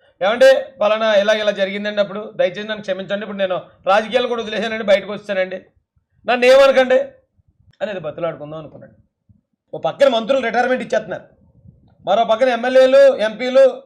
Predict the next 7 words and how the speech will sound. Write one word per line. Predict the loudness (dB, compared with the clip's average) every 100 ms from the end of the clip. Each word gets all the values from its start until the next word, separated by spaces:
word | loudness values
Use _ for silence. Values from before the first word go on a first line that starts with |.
| -2
మాజీ | -2 -2
మంత్రులు | -8 -8 0 2 2 -2 _
పార్టీ | -4 -2 -4
మారి | -4 -4 -4 -8 _ _ _ _ -14
టీడీపీలోకి | -12 -8 -8
వచ్చేస్తున్నారు. | -6 -6 -6 -10 -20 _ _ _ _ _ _ _ _ _ -6
మరో | -2